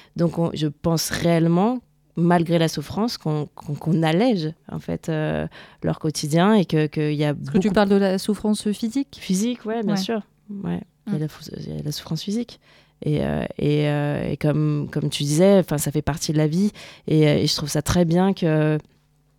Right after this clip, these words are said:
Speaker 1: que les enfants qu'on, qu'on reçoit, aussi bien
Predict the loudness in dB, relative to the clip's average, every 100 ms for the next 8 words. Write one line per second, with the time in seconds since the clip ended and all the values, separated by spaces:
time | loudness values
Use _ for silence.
0 | _ _ -2 6 8 8 8 6 0 4
1 | 4 4 2 2 2 2 2 2 2 0
2 | 0 2 0 -2